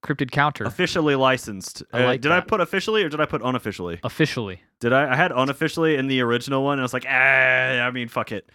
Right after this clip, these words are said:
Speaker 1: Look at how many reviews we've gotten.
Speaker 2: Four point four.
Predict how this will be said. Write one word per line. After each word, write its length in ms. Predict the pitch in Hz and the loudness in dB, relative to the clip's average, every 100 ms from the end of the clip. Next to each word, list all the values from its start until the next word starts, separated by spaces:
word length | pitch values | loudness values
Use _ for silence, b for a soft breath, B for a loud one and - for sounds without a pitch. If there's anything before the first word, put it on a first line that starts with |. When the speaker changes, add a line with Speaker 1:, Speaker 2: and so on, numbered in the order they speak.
| b | b
Speaker 1:
Look 140 | 151 | 0
at 60 | 180 | 4
how 140 | 185 190 | 4 4
many 140 | 196 | 2
reviews 500 | 160 131 135 151 135 | 2 0 0 0 0
we've 180 | 123 104 | -4 -2
gotten. 420 | 107 101 98 101 _ _ | -2 -2 -6 -16 _ _
Speaker 2:
Four 160 | 156 190 | -4 -4
point 300 | - 170 143 | -2 -4 -4
four. 560 | - 151 208 139 131 | -2 0 2 2 0